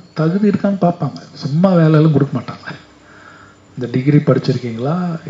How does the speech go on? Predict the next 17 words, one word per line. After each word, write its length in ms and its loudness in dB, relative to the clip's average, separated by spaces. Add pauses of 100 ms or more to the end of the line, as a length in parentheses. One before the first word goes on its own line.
இந்த 280 0
என்ட்ரன்ஸ் 360 4
எக்ஸாம் 360 0
எழுதியிருக்கீங்களா, 920 0
பார்த்து 300 6
தான் 140 0
கொடுப்பாங்க. 460 -4 (1120)
அது 220 2
மாதிரி 340 2
பகவான் 520 4
அது 160 6
மாதிரி 240 4
தான், 180 -16 (160)
தகுதி 380 2
இருக்கா 280 4
முதல்ல. 440 -8 (1600)
So, 480 4